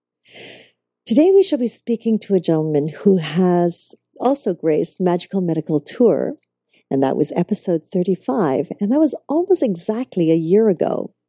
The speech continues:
He is such an inspiration to so many as he has risen above and beyond all <laughs> expectations during his battles with imbalance.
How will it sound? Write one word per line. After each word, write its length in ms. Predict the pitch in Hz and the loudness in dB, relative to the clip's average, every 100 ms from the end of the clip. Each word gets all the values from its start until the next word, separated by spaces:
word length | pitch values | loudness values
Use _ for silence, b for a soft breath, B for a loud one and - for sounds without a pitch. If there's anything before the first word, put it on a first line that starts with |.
| _ _ _ B B B B B B - | _ _ _ B B B B B B 0
He 400 | 226 220 214 - | 2 4 2 4
is 460 | 190 185 180 180 - | 6 6 4 0 -10
such 460 | - - 226 - - | -14 -8 -8 -8 -6
an 180 | 208 202 | -2 -2
inspiration 1040 | - 185 - - 165 165 - 160 160 170 - | -2 -4 -4 0 2 2 -2 -2 -2 -6 -4
to 120 | 185 | -2
so 400 | 165 - 202 208 | -2 -2 -2 0
many 560 | 202 165 143 131 - 185 _ - | 0 0 0 -4 -6 -8 _ -2
as 200 | 185 - | -2 0
he 140 | 202 | 0
has 180 | 196 190 | 0 0
risen 340 | 240 262 247 - | 0 0 -2 -2
above 600 | 180 160 190 202 247 233 - - | -4 0 2 2 0 -4 -8 -4
and 340 | 185 220 254 233 | -2 0 -2 -2
beyond 680 | 254 240 240 220 160 151 147 | 0 2 4 2 0 -2 -2
all 260 | - 175 196 | 0 0 0
<laughs> 0 | |
expectations 1120 | 202 - - 247 - 233 233 - 151 151 156 | -4 -4 -2 -2 2 2 2 -2 -8 -6 0
during 580 | 175 175 175 180 170 - | 2 2 0 -2 -6 2
his 280 | 196 202 185 | 4 4 0
battles 680 | 170 139 139 67 - - - _ _ _ _ _ - B B B B B | -4 -4 -4 -4 -4 -10 -16 _ _ _ _ _ -20 B B B B B
with 160 | 170 151 | 0 0
imbalance. 1000 | 202 165 165 120 - - - - - | -2 -4 -4 -4 -6 -8 -10 -16 -18